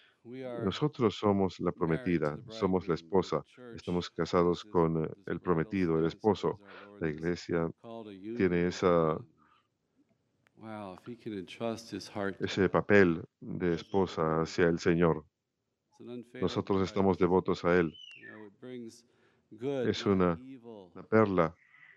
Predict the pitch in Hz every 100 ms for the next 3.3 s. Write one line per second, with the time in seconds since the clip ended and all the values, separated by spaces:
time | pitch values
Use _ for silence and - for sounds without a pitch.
0 | _ _ _ _ - - 87 85 92 90
1 | 87 85 82 76 76 98 98 98 98 98
2 | 104 95 90 92 104 104 - 92 95 87
3 | 87 98 85